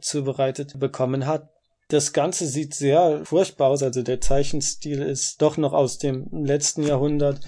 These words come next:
obwohl's Band hundertachtzehn ist. Die Hauptfigur ist sehr kantig, das Ganze.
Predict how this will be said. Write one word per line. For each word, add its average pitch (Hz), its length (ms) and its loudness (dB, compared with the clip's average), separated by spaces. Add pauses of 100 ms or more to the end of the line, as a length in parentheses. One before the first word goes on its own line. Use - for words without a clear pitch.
(140)
obwohl's 139 440 -2
Band 139 260 0
hundertachtzehn 139 720 0
ist. - 540 -6
Die 139 140 -8
Hauptfigur 139 560 -2
ist - 420 -4
sehr 143 240 -2
kantig, 143 720 -4
das - 240 -8
Ganze. 139 500 -4